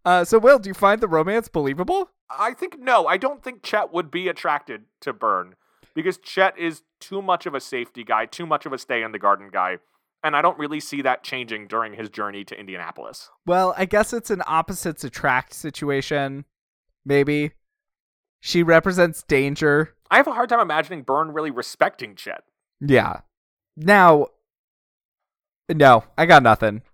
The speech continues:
Speaker 1: I was trying to come up with something. I got nothing. Where would you rate this on a ten-point scale?
Speaker 2: One.
Speaker 1: One. That's fair. Do you think they're dateable as snails, I guess?
Speaker 2: Uh, d-, no,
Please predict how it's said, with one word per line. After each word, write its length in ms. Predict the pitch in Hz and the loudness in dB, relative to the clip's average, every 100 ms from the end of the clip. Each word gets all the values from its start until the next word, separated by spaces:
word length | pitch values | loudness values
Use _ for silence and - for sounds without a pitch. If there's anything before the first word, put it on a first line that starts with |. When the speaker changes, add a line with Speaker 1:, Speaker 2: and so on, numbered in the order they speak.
| - | 6
Speaker 1:
I 100 | 170 | 6
was 100 | 165 | 8
trying 240 | 190 175 | 6 6
to 80 | 160 | 4
come 240 | - 180 | 2 4
up 120 | 139 | 4
with 120 | 131 123 | 2 -2
something. 280 | 131 127 | 0 0
I 100 | 131 | 2
got 180 | 170 147 | 4 4
nothing. 400 | 120 - 131 131 - - | 4 0 -4 -6 -12 2
Where 200 | 190 214 | 6 6
would 120 | 196 | 4
you 80 | 220 | 4
rate 240 | 180 185 | 6 6
this 180 | 185 - | 2 4
on 140 | 170 | 4
a 60 | 151 | 4
ten-point 440 | - 165 160 147 | 2 0 2 0
scale? 420 | - - 139 101 - _ _ _ _ _ - | 0 0 0 0 -6 _ _ _ _ _ 4
Speaker 2:
One. 360 | 151 143 113 - - | 6 6 4 -16 4
Speaker 1:
One. 360 | 143 131 117 - _ | 8 8 6 -8 _
That's 220 | 151 151 | 4 4
fair. 340 | - 131 123 - _ _ _ _ | 4 4 4 0 _ _ _ _
Do 80 | - | 0
you 80 | 208 | 4
think 240 | 202 196 - _ | 6 6 2 _
they're 400 | 170 180 170 165 | -6 -2 6 6
dateable 680 | 165 160 160 190 233 254 254 _ | 6 6 6 8 8 8 4 _
as 200 | 180 170 | 2 2
snails, 440 | - 170 160 175 220 | 2 0 4 4 4
I 100 | 214 | 4
guess? 440 | 233 285 - - _ _ - - | 6 4 2 -8 _ _ -20 -16
Speaker 2:
Uh, 140 | - 139 190 | -14 -16 -20
d-, 80 | 196 202 196 | -20 -20 -2
no, 420 | 208 226 277 294 | 4 8 8 4